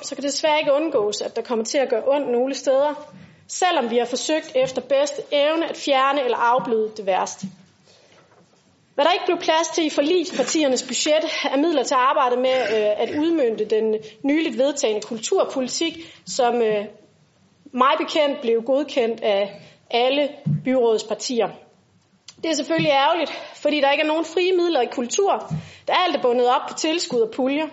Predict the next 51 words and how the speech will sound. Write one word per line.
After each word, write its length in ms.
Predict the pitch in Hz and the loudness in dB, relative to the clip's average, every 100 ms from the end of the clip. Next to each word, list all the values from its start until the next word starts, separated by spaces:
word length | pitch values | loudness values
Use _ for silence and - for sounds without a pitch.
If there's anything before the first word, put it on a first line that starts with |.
| - _ _ - - - - | -12 _ _ -20 -20 -20 -20
Så 120 | - 294 | -8 0
derfor 280 | 339 339 339 | 2 2 0
så 120 | 330 | 0
står 280 | - 349 277 | 2 2 4
vi 60 | |
med 100 | 269 | 2
en 80 | 254 | 2
udfordring 540 | 311 330 262 233 233 | 2 2 2 2 2
de 40 | 240 | 2
næste 340 | 254 285 - | 2 2 2
år, 140 | 277 262 | 2 2
som 140 | 247 | -2
vi 80 | 240 | -2
skal 160 | 247 | 0
have 100 | 226 | 2
håndteret 400 | 247 233 311 285 | 2 0 2 2
hen 140 | 262 277 | 2 2
ad 60 | |
vejen. 360 | 233 247 220 190 - - - - - - _ _ _ _ _ | 2 2 0 -6 -10 -20 -20 -20 -20 -20 _ _ _ _ _
I 120 | 294 302 | -2 2
vores 320 | 330 370 403 - | 4 4 2 -2
budget, 720 | 311 294 330 339 339 - - - _ | -4 0 0 0 -2 -6 -8 -16 _
der 60 | 320 | 2
er 100 | 302 | 2
det 140 | 320 | 2
her 180 | 311 262 | 2 2
selvfølgelig 460 | - 247 294 320 - | 0 -2 0 0 0
prioriteret, 520 | 247 - 392 320 247 | -2 0 2 2 2
men 160 | 247 | 2
med 80 | 254 | 2
et 120 | 233 | 0
mindre 300 | 269 285 320 285 | 0 0 0 0
beløb 280 | 240 269 262 | 2 2 2
årligt, 400 | 254 247 302 277 - - - | 2 2 0 -4 -10 -20 -10
således 420 | - 285 311 302 | -2 0 0 -2
at 80 | - | -2
der 60 | 226 | -2
kan 80 | |
sættes 300 | 226 254 226 | 0 -2 0
nye 200 | 294 302 | -2 0
initiativer 640 | 320 240 240 220 - 381 269 | 0 -2 -4 -4 -2 0 2
i 60 | 226 | 2
gang, 300 | 247 262 269 - - - | 0 0 -4 -12 -20 -10
som 200 | - 262 | -2 0
led 380 | 247 269 311 311 - | 4 2 2 -2 -6
i 80 | 254 | 2
arbejdet 400 | 240 262 262 220 | 4 4 4 2
med 120 | 220 214 | 0 0
den 120 | 240 | 0
nye 160 | 285 | 0
kulturpolitik, 1040 | 302 - 220 - 381 - 247 - 320 311 - | -2 -6 -4 0 0 0 -4 -4 -4 -4 -8